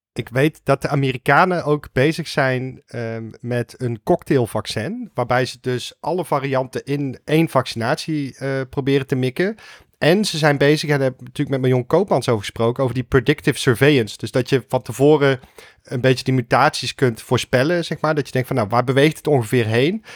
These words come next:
En die kun je dan weer in dat cocktailvaccin stoppen. Dus zo worden we ook steeds beter. En, en zou de vraag kunnen zijn van, goh, kunnen we daar heen bewegen over tijd? Weten we niet, maar de technologie staat voor niks. En ik, eh,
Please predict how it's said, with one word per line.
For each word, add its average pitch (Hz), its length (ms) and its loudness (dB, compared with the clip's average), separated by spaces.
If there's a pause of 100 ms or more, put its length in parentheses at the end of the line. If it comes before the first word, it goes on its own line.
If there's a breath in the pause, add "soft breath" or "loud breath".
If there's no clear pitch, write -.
(160 loud breath)
En 120 160 -2
die 165 120 -2
kun 175 140 0
je 151 60 2
dan 143 80 4
weer 127 160 0
in 196 120 0
dat 175 160 0
cocktailvaccin 117 920 0 (180 soft breath)
stoppen. - 340 -2
Dus 139 120 0
zo 160 180 4
worden 165 200 2
we 143 60 -4
ook 147 100 -2
steeds 147 280 0
beter. 151 320 0
En, 123 240 -6
en 123 380 -4
zou 143 320 2
de 127 100 -2
vraag 151 320 0
kunnen 156 240 -2
zijn 139 280 0
van, 127 140 -6
goh, 139 300 0
kunnen 147 200 2
we 135 120 0
daar 123 400 2 (380 soft breath)
heen 143 240 2
bewegen 123 420 2
over 113 240 -4
tijd? 123 340 0
Weten 156 320 0
we 160 60 -2
niet, 156 360 -2
maar 127 140 2
de 123 160 -4
technologie 120 460 0
staat 110 260 2
voor 101 140 -4
niks. 107 320 0
En 101 240 -2 (300 loud breath)
ik, - 180 -2
eh, - 120 2